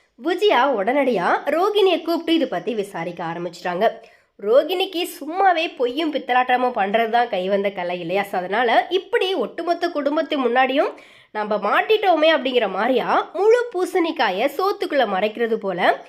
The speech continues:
எதுவுமே இல்லாதது போல அவங்க மறைக்க போறாங்க. அத்தோட ஒரு கரு களைஞ்சதை வச்சு டிராமா போட்டு எல்லார்கிட்டயுமே பரிதாபத்தையும் பெற போறாங்க. வழக்கம் போல அந்த குடும்பமும் ரோகிணி மேல எந்த தப்புமே இல்லை அப்படிங்கிற மாதிரியா ரோகிணியை தலையில தூக்கி வச்சு ஆட போறாங்க.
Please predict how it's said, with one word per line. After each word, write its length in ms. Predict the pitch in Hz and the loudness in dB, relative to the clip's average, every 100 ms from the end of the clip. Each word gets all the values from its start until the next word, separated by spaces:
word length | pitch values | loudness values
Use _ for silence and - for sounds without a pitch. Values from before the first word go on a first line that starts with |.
| - _ _ | -20 _ _
எதுவுமே 560 | 277 339 453 453 427 392 | -8 -6 0 0 2 0
இல்லாதது 460 | 262 277 269 254 | 2 2 2 0
போல 220 | 233 190 | -2 0
அவங்க 240 | 247 208 196 | 0 0 -2
மறைக்க 340 | 185 160 160 175 | -4 -8 -10 -12
போறாங்க. 360 | - 160 196 - | -10 -8 -8 -8
அத்தோட 540 | 190 - 185 190 359 | -10 -6 -2 -2 -2
ஒரு 240 | 226 190 190 | -2 -6 -2
கரு 360 | 247 302 392 392 | 0 4 2 2
களைஞ்சதை 460 | 190 226 285 277 | 0 0 2 2
வச்சு 260 | 247 196 254 | 2 0 -4
டிராமா 380 | 190 180 185 233 | -4 -4 0 0
போட்டு 300 | 233 196 233 | 0 -2 0
எல்லார்கிட்டயுமே 720 | 196 170 202 220 226 190 220 | 0 -2 -2 -2 -2 0 2
பரிதாபத்தையும் 720 | 226 170 180 208 208 208 208 | 0 -2 -2 -2 -2 -4 -4
பெற 180 | 202 175 | -4 -8
போறாங்க. 560 | 175 190 175 170 190 359 - - - _ _ | -6 -6 -6 -2 0 0 -4 -20 -20 _ _
வழக்கம் 420 | 285 320 359 392 | 2 4 4 0
போல 320 | 339 269 220 | 2 4 4
அந்த 340 | 339 226 220 233 | 2 0 -2 0
குடும்பமும் 600 | 370 415 427 277 240 262 | 2 4 4 4 2 2
ரோகிணி 380 | 202 240 320 | 2 2 0
மேல 200 | 339 339 | 4 4
எந்த 260 | 320 233 240 | 4 0 -2
தப்புமே 400 | 262 262 262 269 | -2 -2 0 2
இல்லை 200 | 254 240 | 4 2
அப்படிங்கிற 320 | 226 208 185 | 0 -2 -4
மாதிரியா 540 | 175 196 202 147 262 - | -2 -2 0 0 0 0
ரோகிணியை 640 | 294 339 381 370 190 262 | 0 2 2 2 2 0
தலையில 380 | 269 311 381 330 | 2 2 2 2
தூக்கி 300 | 294 277 254 | 0 -4 -4
வச்சு 280 | 180 151 240 | -6 -4 -4
ஆட 200 | 175 175 | -2 -6
போறாங்க. 480 | 175 170 170 196 | -8 -6 -4 -4